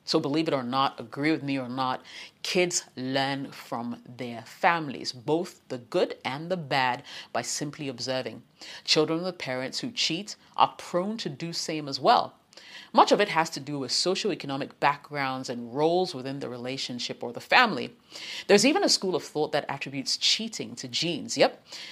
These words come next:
I mean, they even believe that parents pass down some of these traits and tendencies to their kids. Do what you will with this information. However,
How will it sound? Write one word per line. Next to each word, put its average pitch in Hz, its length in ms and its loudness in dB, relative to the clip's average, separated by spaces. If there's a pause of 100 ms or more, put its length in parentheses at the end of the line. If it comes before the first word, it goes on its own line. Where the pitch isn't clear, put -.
(120)
I - 40 -2
mean, 139 320 0 (240)
they 151 80 -2
even 180 280 4
believe 151 280 4
that 127 180 4
parents 160 460 4
pass 190 500 6
down 131 380 0
some 147 180 -2
of 123 80 -4
these 127 240 -2
traits - 460 0
and 120 120 -4
tendencies 127 600 -6
to - 80 -8
their 101 100 -6
kids. - 480 -6 (100)
Do 339 300 10
what 349 220 6
you 262 80 4
will 220 180 6
with 185 80 4
this 190 180 2
information. 160 640 0
However, 214 600 6